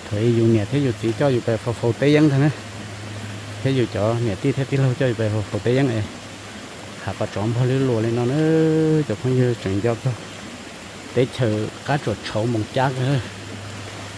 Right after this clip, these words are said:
Đấy. Cứ y nhẹ tí mù phô phô tế dân thế nữa. Bảo tôi tế chờ nó chỉ bố tế dân, chịu ô tế dân gì chứ. Mà mình thấy nó thì hậu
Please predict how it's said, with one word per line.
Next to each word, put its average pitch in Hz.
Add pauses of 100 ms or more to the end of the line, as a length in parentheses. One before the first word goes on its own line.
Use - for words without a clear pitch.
(240)
Đấy. 101 (2500)
Cứ 139
y 139
nhẹ 120 (180)
tí 107
mù 113 (540)
phô 113
phô 107
tế 131
dân 143
thế 143
nữa. 156 (1040)
Bảo 104
tôi 113
tế 123
chờ 107
nó 104
chỉ 110 (180)
bố 98 (200)
tế 135
dân, 143
chịu 110
ô 120
tế 123
dân 139
gì 107
chứ. 104 (1500)
Mà 110
mình 107
thấy 110
nó 135
thì 113
hậu 110